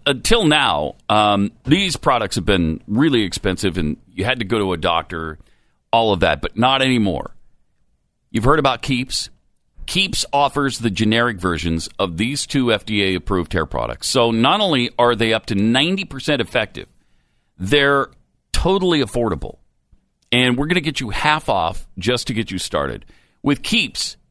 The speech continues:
save your hair without ever leaving your couch. Answer a few questions, snap a few pictures of your hair, and a licensed doctor will then review all your information and recommend the right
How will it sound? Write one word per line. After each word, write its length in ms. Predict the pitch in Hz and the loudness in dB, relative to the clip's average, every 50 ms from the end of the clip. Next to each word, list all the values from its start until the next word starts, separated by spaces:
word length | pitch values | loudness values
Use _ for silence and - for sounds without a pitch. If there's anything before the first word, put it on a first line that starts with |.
| _ _ | _ _
save 340 | - - - 175 185 220 226 | -8 -2 0 2 2 2 2
your 140 | 262 269 202 | 2 2 2
hair 300 | 175 139 110 107 120 131 | 2 2 2 2 0 0
without 340 | - 123 135 131 131 127 123 | 0 0 2 2 4 2 2
ever 300 | 113 143 165 185 214 214 | 2 2 2 2 2 0
leaving 300 | 190 180 180 175 180 180 | 0 0 0 0 0 0
your 100 | 175 170 | 0 -2
couch. 640 | - - 165 135 110 92 - - - - - - - _ _ _ _ _ _ _ _ | -2 0 0 0 0 -2 -4 -6 -8 -8 -8 -8 -12 _ _ _ _ _ _ _ _
Answer 300 | 135 160 170 - - 170 | 0 0 0 0 0 -2
a 40 | 151 | -2
few 180 | - - 151 - | -2 -4 -4 -2
questions, 440 | - 160 147 139 - 147 143 131 | 0 0 0 0 0 0 -2 0
snap 300 | - - 160 160 160 - | 0 0 0 0 0 0
a 60 | 160 147 | -4 -6
few 180 | - 165 147 | -4 -4 -4
pictures 400 | - - 143 131 - 147 120 113 | -2 -2 -2 -2 -2 -2 -2 -2
of 80 | 117 98 | -2 -2
your 160 | 104 101 90 | 0 0 0
hair, 300 | 87 95 92 92 92 - | 2 2 0 0 -2 -2
and 80 | - 107 | -2 0
a 40 | 110 | 2
licensed 420 | 120 135 151 151 - 175 151 - - | 2 2 2 0 0 -4 -6 -2 0
doctor 460 | 123 87 71 69 - - 58 - - - _ _ _ _ _ _ _ _ | 0 0 0 -2 -6 -8 -10 -10 -12 -18 _ _ _ _ _ _ _ _
will 140 | - 110 120 | 0 0 2
then 260 | 107 131 147 156 151 | 2 2 2 2 2
review 440 | 139 135 123 110 95 127 151 165 170 | 2 0 0 0 0 0 0 2 2
all 220 | 147 139 156 165 175 | 2 2 0 -2 -2
your 160 | 185 185 180 | -2 -2 -2
information 600 | 165 - - 147 131 110 104 98 - 127 123 - - | -2 -2 -2 -2 0 0 0 0 0 -2 -2 -2 -2
and 140 | 104 110 110 | -2 -2 0
recommend 440 | 117 127 131 - 135 117 107 104 107 | 0 -2 -2 -2 0 0 2 2 2
the 40 | 107 90 | 0 0
right 320 | 95 87 90 90 - | 0 0 0 -2 -6